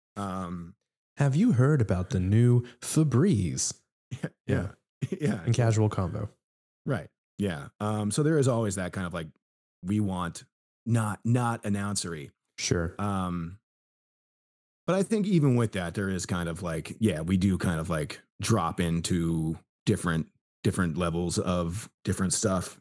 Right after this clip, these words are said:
Speaker 1: as far as the work goes.
Speaker 2: Yeah.
Speaker 1: Yeah, for sure.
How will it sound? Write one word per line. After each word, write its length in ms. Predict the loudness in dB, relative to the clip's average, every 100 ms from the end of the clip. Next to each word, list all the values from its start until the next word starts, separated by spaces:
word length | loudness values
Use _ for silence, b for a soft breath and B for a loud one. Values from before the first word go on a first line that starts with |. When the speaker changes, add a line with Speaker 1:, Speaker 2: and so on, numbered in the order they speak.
| -8
Speaker 1:
as 140 | -6
far 220 | -2 0 0
as 100 | 0
the 100 | 0
work 260 | 0 0
goes. 380 | -2 -2 -4 -6 0
Speaker 2:
Yeah. 160 | 2 2
Speaker 1:
Yeah, 160 | -2 -10 _ _ _
for 80 | -4
sure. 260 | 2 0